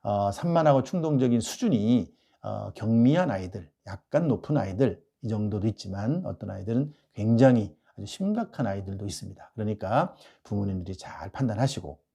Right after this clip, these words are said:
거기에 적절하게 대응을 해주셔야 이 아이가 사실은 정상적인 삶을 살아가는데 어려움이 없이 살아갈 수 있을 거라고 생각합니다. 여러분들, 오늘 제가 이,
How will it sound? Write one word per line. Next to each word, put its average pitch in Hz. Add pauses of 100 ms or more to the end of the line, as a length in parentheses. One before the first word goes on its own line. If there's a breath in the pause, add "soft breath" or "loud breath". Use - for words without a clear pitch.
(160)
거기에 95
적절하게 104 (280 soft breath)
대응을 104
해주셔야 104 (280)
이 110
아이가 104 (140)
사실은 120 (240 soft breath)
정상적인 123
삶을 104
살아가는데 110 (300 soft breath)
어려움이 104
없이 -
살아갈 95
수 -
있을 98
거라고 98 (180)
생각합니다. 87 (460 soft breath)
여러분들, 110
오늘 135
제가 98
이, 104